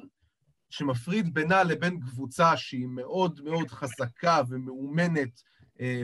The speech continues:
וממושמעת, וגם מוכשרת, לקבוצה עם קילר-, עם, עם קילריות שיכולה לסחוב לאור-, לאורך עונה שלמה, גם ברמה של ליגה, ולא רק ברמה של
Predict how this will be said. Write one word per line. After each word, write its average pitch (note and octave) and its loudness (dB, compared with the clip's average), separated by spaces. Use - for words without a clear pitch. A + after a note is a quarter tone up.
וממושמעת, B2+ 0
וגם D3+ 4
מוכשרת, G3+ 0
לקבוצה C3+ 0
עם F#3+ 0
קילר-, G#3 4
עם, D3 -8
עם C#3+ -6
קילריות A3+ 2
שיכולה D#3 0
לסחוב F#3 -2
לאור-, D#3 -2
לאורך F3 2
עונה D3+ 0
שלמה, E3 2
גם F3 4
ברמה E3 2
של D#3+ -4
ליגה, F#3 0
ולא D3 -4
רק G3+ -4
ברמה D#3+ 0
של E3+ -8